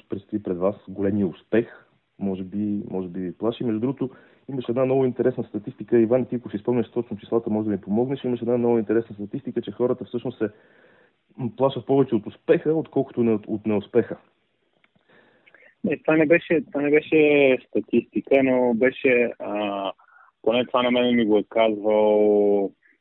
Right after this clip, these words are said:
Speaker 2: а, един, а, психолог, който много дълго време се занимава с личностно развитие, беше дошъл в България да води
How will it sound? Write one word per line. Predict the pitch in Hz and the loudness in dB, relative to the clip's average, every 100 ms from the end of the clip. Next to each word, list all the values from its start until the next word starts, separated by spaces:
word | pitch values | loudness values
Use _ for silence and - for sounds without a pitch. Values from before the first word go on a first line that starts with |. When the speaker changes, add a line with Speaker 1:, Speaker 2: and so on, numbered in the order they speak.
| _ | _
Speaker 2:
а, | 101 95 95 98 - | -6 -4 -2 -4 -6
един, | - 92 95 98 98 | -6 -4 -2 -2 -2
а, | 98 95 | -2 -4
психолог, | - 107 - 107 104 - | -6 -8 -2 0 0 -4
който | 104 101 - 107 | 0 0 0 -2
много | 101 104 110 113 | 0 2 2 4
дълго | 113 117 107 | 4 4 4
време | 104 104 104 - | 2 0 -2 -4
се | 104 101 98 | -2 0 0
занимава | 92 95 95 95 | -2 -4 -4 -6
с | - | -8
личностно | 95 - - 98 | -16 -16 -10 -8
развитие, | 95 95 95 95 | -8 -8 -6 -4
беше | 95 - | -6 -6
дошъл | 95 - 95 | -8 -4 -6
в | |
България | 92 87 92 92 | -4 -2 -2 -2
да | 85 | -4
води | 92 92 | -4 -6